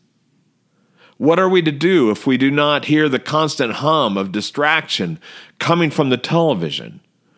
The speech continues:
or our job or our entertainments? How can we put away this phone and become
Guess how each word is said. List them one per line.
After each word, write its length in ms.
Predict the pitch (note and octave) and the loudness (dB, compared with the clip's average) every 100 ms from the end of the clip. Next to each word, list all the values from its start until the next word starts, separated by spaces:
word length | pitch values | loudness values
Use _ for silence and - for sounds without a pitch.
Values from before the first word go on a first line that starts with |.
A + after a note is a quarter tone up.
| _ - | _ 0
or 180 | B2 | 2
our 140 | C3+ D3 | 4 2
job 680 | A#2 D3+ D#3 B2+ D#2+ - - _ _ _ _ | 0 0 0 -4 -8 -14 -20 _ _ _ _
or 140 | A#2+ D3 | 2 4
our 80 | |
entertainments? 1080 | D#3+ E3 D#3 - C#3 D#3 B2+ C#2 - - - _ _ _ _ _ - - - | 4 2 0 0 0 0 -2 -6 -10 -16 -16 _ _ _ _ _ -20 -20 -4
How 300 | C3 D#3+ G3+ | 2 4 4
can 240 | G3 E3+ | 2 4
we 140 | C#3 | 2
put 260 | B2+ - E3+ | 2 2 2
away 440 | D#3+ C#3 E3 F#3+ | 4 4 2 2
this 280 | A#2+ A2 G2+ | 2 0 -2
phone 480 | - - G#2 A2 A#2 | -4 -2 0 0 -2
and 140 | A2+ | -2
become 500 | A#2 A#2+ - C3 B2+ | -2 -2 -2 -2 -2